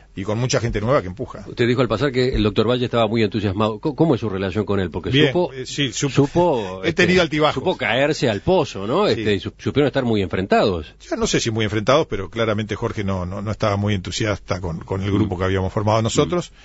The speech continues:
Speaker 1: Hoy la situación está mucho mejor, está,
Speaker 2: Ah.
Speaker 1: está muy bien. La verdad que da una mano en todo lo que, lo que pueda dar,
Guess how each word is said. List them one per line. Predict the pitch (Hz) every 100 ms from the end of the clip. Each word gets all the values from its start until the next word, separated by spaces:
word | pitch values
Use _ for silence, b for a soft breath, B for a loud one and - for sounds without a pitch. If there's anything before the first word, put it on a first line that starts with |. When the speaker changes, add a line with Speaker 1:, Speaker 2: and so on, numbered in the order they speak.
| B B B B B
Speaker 1:
Hoy | 123 135
la | 117
situación | 95 95 - 107 92
está | 85 78 98
mucho | 95 92 95
mejor, | 87 147 160 120
está, | 98 90
Speaker 2:
Ah. |
Speaker 1:
está | 95 107
muy | 101 98
bien. | 127 156 147 98
La | 87
verdad | 98 113
que | 104
da | 101
una | 98 95
mano | 107 113 101 90 B B B B -
en | 95
todo | 92 113
lo | 110 92
que, | 87 92
lo | 92
que | 90 95
pueda | 110 107
dar, | 123 156